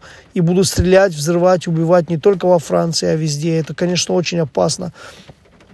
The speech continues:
Я бы призвал всех, конечно, к, к миру. Я призываю всех к уравновешению ситуации, попытаться договориться, если это возможно. Я знаю, что террористами, с террористами в принципе нельзя договариваться,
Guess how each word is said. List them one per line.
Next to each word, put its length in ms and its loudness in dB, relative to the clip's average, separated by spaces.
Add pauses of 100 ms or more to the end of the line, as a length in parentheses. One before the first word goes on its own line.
Я 160 6
бы 140 0
призвал 440 2
всех, 360 -2
конечно, 640 -4
к, 400 -2
к 60 -6
миру. 360 0
Я 200 2
призываю 580 0
всех 420 -2 (600)
к 140 -2
уравновешению 840 2
ситуации, 800 0 (560)
попытаться 540 0
договориться, 680 2
если 300 2
это 120 -6
возможно. 540 2
Я 160 2
знаю, 180 2
что 160 -6
террористами, 680 0
с 80 -8
террористами 480 2
в 100 -2
принципе 400 -2
нельзя 240 2
договариваться, 840 0